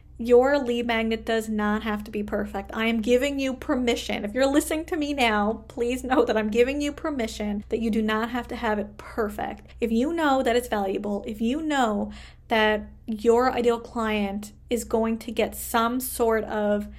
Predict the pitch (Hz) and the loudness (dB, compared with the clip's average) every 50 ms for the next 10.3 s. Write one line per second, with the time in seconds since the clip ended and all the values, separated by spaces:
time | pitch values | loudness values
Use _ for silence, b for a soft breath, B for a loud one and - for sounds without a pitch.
0 | B B B B B - - - - - 226 220 214 233 247 254 - - 294 269 | B B B B B -14 -10 -4 0 2 2 2 2 0 -2 -4 -4 -4 -2 -2
1 | 269 277 285 269 - 240 233 220 214 208 208 208 214 214 208 247 240 - 240 233 | -2 -2 -4 -4 -4 -2 0 0 0 0 2 0 0 0 -2 -6 -2 -2 0 0
2 | 233 226 214 214 214 214 202 208 202 202 214 220 247 254 254 254 233 226 226 208 | 0 0 0 0 0 0 0 0 0 0 0 0 0 0 0 -4 -4 -6 -6 -4
3 | 240 247 254 262 226 208 - 208 208 220 233 226 226 214 214 214 214 - 214 208 | -4 -4 -2 -2 -4 0 0 2 2 2 2 0 0 0 -2 -2 -4 -6 -4 -4
4 | 214 208 - 262 277 285 294 294 294 B B B B B - 247 247 240 240 226 | -4 -2 -2 -2 -2 -2 -2 -4 -6 B B B B B 0 0 2 2 0 -2
5 | 208 226 214 214 220 233 233 247 247 - 240 208 233 233 226 - - - - - | 0 -2 -2 -2 -2 -2 -4 -6 -6 -6 -4 -2 -2 -2 -2 -4 -6 -12 -8 -2
6 | - 214 226 247 269 262 262 - - 233 233 240 - - - 226 226 214 196 196 | 0 0 2 2 0 0 0 2 2 2 2 0 -4 -4 -4 -2 -2 -2 -4 -6
7 | - - - - 247 262 269 254 - - - 220 220 220 - 226 214 214 214 208 | -8 -10 -4 -2 -2 0 0 -4 -4 -4 -4 -4 -4 -2 -2 0 0 0 -2 -6
8 | B B B B B B B - 247 208 233 226 214 - - 226 214 214 - - | B B B B B B B -2 -2 0 0 -4 -4 -4 -4 -4 -4 -4 -6 -4
9 | 247 233 233 233 240 247 247 240 226 - - - 226 220 214 - - 226 202 208 | 0 0 2 2 2 2 0 0 -2 -6 -8 -8 -8 -8 -8 -6 -4 -2 -2 -2
10 | - - - - - | -2 -4 -8 -10 -12